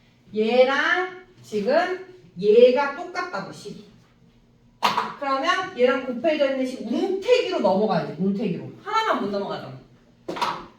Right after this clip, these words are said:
마이너스 사까지 끌고 넘어가면 오에 인테그랄 이 X제곱 코사인 이 엑스 디엑스는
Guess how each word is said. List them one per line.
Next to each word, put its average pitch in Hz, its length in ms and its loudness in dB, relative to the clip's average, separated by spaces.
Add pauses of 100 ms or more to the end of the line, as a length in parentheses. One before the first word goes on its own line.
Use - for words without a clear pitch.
(140)
마이너스 302 480 0
사까지 285 760 0
끌고 381 320 0
넘어가면 240 880 0
오에 247 560 -2
인테그랄 208 580 -6 (520)
이 240 180 -2
X제곱 226 680 -4
코사인 277 680 -6
이 220 120 -4
엑스 359 500 -4
디엑스는 175 1120 -4